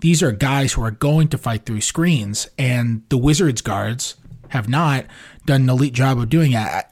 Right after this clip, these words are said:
They're playing some guys who are getting, who are actually better at it now.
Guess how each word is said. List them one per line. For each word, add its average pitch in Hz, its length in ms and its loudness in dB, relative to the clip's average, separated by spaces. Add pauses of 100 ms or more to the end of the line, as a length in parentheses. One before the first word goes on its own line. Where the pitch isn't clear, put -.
(200)
They're 165 240 0
playing 208 440 4
some 160 680 4 (400)
guys 143 460 2
who 156 160 2
are 117 280 0 (680)
getting, 123 460 0 (360)
who 175 120 0
are 151 80 4
actually 135 360 0
better 147 340 0
at 165 160 2
it 165 100 -2
now. 156 400 2